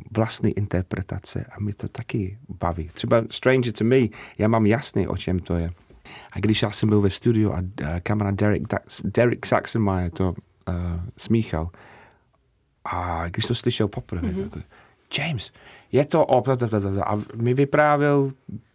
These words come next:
Speaker 1: dost dlouho, jako, jak to vidí. Jako, "Já, to je to, to krásné." To, a já, mě to strašně potěšil, že viděl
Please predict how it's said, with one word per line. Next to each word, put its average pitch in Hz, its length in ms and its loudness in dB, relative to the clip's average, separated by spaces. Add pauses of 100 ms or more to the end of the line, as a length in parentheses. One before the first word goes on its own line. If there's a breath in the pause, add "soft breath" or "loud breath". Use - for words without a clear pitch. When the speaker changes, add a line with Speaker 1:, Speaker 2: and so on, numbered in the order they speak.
Speaker 1:
dost 160 300 0
dlouho, 156 560 2
jako, 110 380 -4
jak 113 160 -8
to 127 120 -2
vidí. 110 340 2
Jako, 104 280 -8
"Já, 143 300 -8
to 120 100 -14
je 117 220 -8
to, 123 100 -12 (600)
to - 80 -20
krásné." 131 520 0
To, 113 180 -4 (760 loud breath)
a 110 60 -2
já, 135 400 4
mě 135 140 -2
to - 120 0
strašně 151 440 0 (500)
potěšil, 127 560 0 (300)
že 117 260 2
viděl 123 560 6